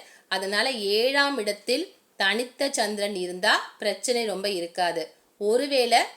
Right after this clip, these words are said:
சுபத்தன்மை வாய்ந்த குருவுடன் சேர்ந்து குருச்சந்திரனாக ஏழாம் இடத்துல வந்து இருந்தாங்க அப்படின்னு சொன்னா, அந்த ஜாதகருக்கு திருமணம் என்பது தாமதமாகத்தான் கிடைக்கும்.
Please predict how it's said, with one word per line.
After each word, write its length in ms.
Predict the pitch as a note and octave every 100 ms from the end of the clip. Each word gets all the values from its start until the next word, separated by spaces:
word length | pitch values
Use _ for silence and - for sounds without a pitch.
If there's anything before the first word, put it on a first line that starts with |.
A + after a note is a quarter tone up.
| _ _ -
சுபத்தன்மை 720 | B3 D4+ D#4+ C4 B3 A#3+ B3
வாய்ந்த 520 | G#3 G3 F#3+ A3 E4+ - _ -
குருவுடன் 600 | F#3+ A#3+ C#4+ C#4 C4+ C#4
சேர்ந்து 540 | - A3+ B3 C#4 D4
குருச்சந்திரனாக 1040 | A3 A3+ D4 - C#4 C4+ B3 A3+ G#3+ G#3+ A#3+ E4+ - - _
ஏழாம் 540 | F#3+ G3 A3 A#3 A#3 G3+
இடத்துல 260 | F#3+ G3
வந்து 280 | F#3 F#3 A3
இருந்தாங்க 600 | G#3+ G3 A3+ A#3 G#3+ G3+ A3
அப்படின்னு 260 | G3+ G3 G#3+ E3+
சொன்னா, 520 | E3 E3+ F#3 F#3 - _ _ _ _
அந்த 360 | F#3 A3 B3
ஜாதகருக்கு 680 | A3+ G3 F#3 F#3 E3 E3 D4+
திருமணம் 480 | - B3 B3 A3 G#3
என்பது 360 | F3 E3 G3+ -
தாமதமாகத்தான் 1000 | G#3+ G3 F#3+ F3 F3 E3 A3+ - G3 C#4+
கிடைக்கும். 520 | - D#3+ - B3+ F4